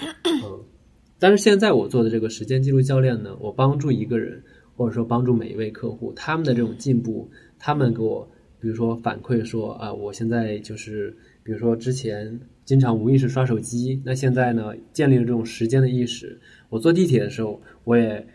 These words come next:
Speaker 2: 可以就是说能够掌控自己，就是不会像以前那样完全无意识刷手机，而是能够在手机有电的情况下就放在兜里面，就休息，这样子。还有一些人就说自己建立了秩序，这个学习更加的专注了，等等等等，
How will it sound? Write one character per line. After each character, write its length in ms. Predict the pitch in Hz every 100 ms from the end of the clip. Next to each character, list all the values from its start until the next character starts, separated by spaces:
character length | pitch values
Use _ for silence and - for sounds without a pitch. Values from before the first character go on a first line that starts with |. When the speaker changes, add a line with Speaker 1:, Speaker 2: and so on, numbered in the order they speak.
| _
Speaker 2:
可 120 | -
以 320 | 127 117 - -
就 120 | 127
是 100 | 117
说 280 | 120 113 113
能 160 | 110
够 100 | 117
掌 180 | 123 101
控 140 | 104 117
自 160 | 123
己， 120 | 120 -
就 160 | 113
是 120 | 107
不 220 | 107 - 110
会 100 | 139
像 220 | 139 127
以 60 |
前 180 | - 104
那 80 | 113
样 160 | 110 104
完 180 | 107
全 160 | 113 110
无 140 | 104
意 100 | 117
识 160 | 120 101
刷 160 | 104 104
手 120 | 98
机， 240 | - 101 -
而 120 | 107
是 120 | -
能 140 | 107 101
够 300 | 117 107 - - _ -
在 140 | 135
手 160 | 135 113
机 120 | 156
有 140 | 131
电 120 | 160
的 100 | 156
情 120 | - 104
况 160 | 107
下 120 | 104 107
就 120 | 117
放 200 | 135 120
在 100 | 113
兜 180 | 120 123
里 100 | 107
面， 200 | - - -
就 80 | 110
休 260 | - 127 131
息， 280 | 131 - - _ _ _
这 100 | - 110
样 120 | 101
子。 160 | - - _ _
还 140 | 127
有 100 | 123
一 40 | 113
些 140 | 120
人 120 | 110
就 180 | 110 110
说 180 | - 110
自 160 | 110
己 300 | 110 101 - _
建 220 | - 131
立 60 | 120
了 160 | 113 113
秩 260 | - 156
序， 260 | 131 - - _ _
这 100 | 117
个 80 | 110
学 220 | - 117
习 240 | 117 110
更 180 | 113 127
加 100 | 120
的 120 | 117
专 260 | 110 135 135
注 180 | 147 127
了， 160 | 107 - -
等 200 | 110 113
等 120 | 107
等 200 | 95 95
等， 120 | -